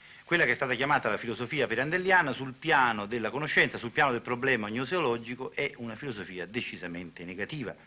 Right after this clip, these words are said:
Da questa impossibilità di conoscere, conseguentemente, nasce anche sul piano morale un diffuso pessimismo, una certa amarezza. Ora, qual è, eh, l'ideale per Pirandello? L'ideale è di riuscire a portare sulla scena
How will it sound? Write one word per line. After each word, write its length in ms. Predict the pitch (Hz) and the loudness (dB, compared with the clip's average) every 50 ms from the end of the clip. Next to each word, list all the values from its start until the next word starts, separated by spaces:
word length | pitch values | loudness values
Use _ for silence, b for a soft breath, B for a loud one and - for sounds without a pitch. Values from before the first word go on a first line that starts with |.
| B B B B B B B B B B B B B B B B | B B B B B B B B B B B B B B B B
Da 120 | - 104 | -2 0
questa 260 | 95 127 143 - - | 0 0 -2 -2 -2
impossibilità 500 | 120 101 - - - 110 107 120 123 139 | -8 -10 -10 -10 -10 -8 -6 -4 -2 -2
di 80 | 131 131 | -2 -2
conoscere, 540 | 135 170 156 151 151 147 - 165 156 156 - B B B B B B | -4 -4 -4 -4 -4 -4 -4 -2 -2 -2 -4 B B B B B B
conseguentemente, 840 | - 120 107 - 135 131 156 165 165 180 143 113 107 98 - 113 | -8 -8 -6 -4 -4 -4 -4 -4 -4 -4 -4 -4 -4 -6 -6 -4
nasce 340 | 110 110 107 - - - 120 | -2 -2 -2 -2 -2 -2 0
anche 220 | 104 98 95 101 | -2 -2 -2 -4
sul 160 | 95 - 107 92 | -10 -12 -12 -8
piano 280 | - 127 113 104 107 | -2 -2 0 0 0
morale 380 | 123 135 110 95 92 92 90 - - | -2 -2 0 0 0 0 -2 -6 -10
un 320 | 104 107 98 87 92 104 | -12 -12 -10 -10 -10 -10
diffuso 640 | 101 110 123 - - - - 98 92 90 - 90 90 - | -8 -10 -10 -10 -12 -16 -18 -18 -18 -16 -16 -16 -14 -12
pessimismo, 640 | - 107 98 - - - 104 107 101 87 85 95 | -10 -10 -8 -8 -10 -10 -10 -10 -10 -10 -12 -12
una 140 | 95 104 104 | -10 -6 -4
certa 320 | 107 110 98 - 107 101 | -2 -2 -2 -4 -6 -8
amarezza. 600 | 101 98 98 90 82 80 76 - _ - - 82 - _ _ _ _ _ _ _ _ _ _ _ _ _ _ _ _ _ _ _ _ B B B B B B B B B B B B | -8 -6 -6 -6 -8 -10 -12 -14 _ -18 -18 -18 -18 _ _ _ _ _ _ _ _ _ _ _ _ _ _ _ _ _ _ _ _ B B B B B B B B B B B B
Ora, 200 | - 190 175 156 | 2 4 4 4
qual 180 | - 175 170 165 | 6 6 6 6
è, 180 | 151 135 - - | 6 6 4 0
eh, 200 | 131 127 127 120 | -4 -4 -4 -4
l'ideale 680 | 113 113 123 131 120 127 127 123 123 123 117 110 110 107 | -4 -4 -4 -4 -2 0 0 2 2 2 2 0 0 -4
per 200 | - 120 107 98 | -4 -4 -6 -4
Pirandello? 680 | - 110 104 101 104 101 110 98 87 82 85 82 B B B B B B B B B B | -4 -2 -2 -2 0 0 0 0 0 -2 -8 -14 B B B B B B B B B B
L'ideale 380 | - 160 196 226 233 247 208 180 | -4 2 4 4 6 6 4 2
è 40 | |
di 240 | 147 139 165 160 - - - - | -2 -4 -10 -14 -14 -16 -14 -10
riuscire 800 | 143 156 196 190 - - - - - 117 104 98 85 85 82 - | -6 -4 -4 -2 0 0 0 -2 -2 -6 -8 -8 -8 -10 -10 -10
a 140 | - 92 101 | -8 -10 -10
portare 580 | - - 107 87 - - 175 156 131 117 107 101 | -8 -8 -10 -6 -2 2 2 4 2 2 -2 -6
sulla 220 | 110 123 139 151 | -8 -6 -6 -2
scena 500 | 139 - - 196 190 196 190 180 175 - | 0 0 2 2 2 0 0 -4 -6 -8